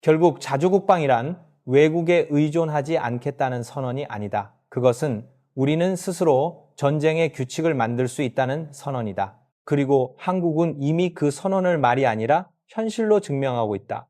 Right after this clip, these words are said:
이 잠수함의 본질, 바다에서 살아남는 유일한 법칙.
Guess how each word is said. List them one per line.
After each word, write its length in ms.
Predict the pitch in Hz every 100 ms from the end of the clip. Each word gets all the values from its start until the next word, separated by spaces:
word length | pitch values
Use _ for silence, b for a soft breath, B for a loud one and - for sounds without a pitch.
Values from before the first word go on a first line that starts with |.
| -
이 360 | 139 170 175 175 _ _ -
잠수함의 720 | - 151 156 180 160 160 151
본질, 540 | 139 123 113 104 - _ _ _ _ _ -
바다에서 520 | 131 139 139 135 143
살아남는 840 | - 151 139 123 123 139 147 131 120
유일한 400 | 139 139 135 117
법칙. 500 | 110 - - -